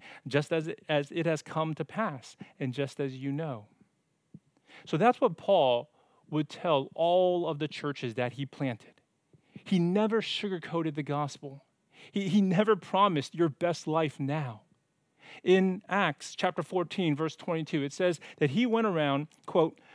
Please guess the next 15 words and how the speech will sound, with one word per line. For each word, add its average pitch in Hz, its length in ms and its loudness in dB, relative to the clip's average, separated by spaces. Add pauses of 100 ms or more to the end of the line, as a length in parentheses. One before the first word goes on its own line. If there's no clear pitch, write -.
(100)
"strengthening 240 800 2
the 160 100 2
souls 208 580 0
of 185 180 -2
the 196 100 4
disciples, 135 680 -2 (320)
encouraging 170 760 2
them 143 220 4
to 156 100 -2
continue 233 640 2
in 156 80 0
the 139 100 0
faith, 127 320 0
and 156 160 0
saying 160 560 0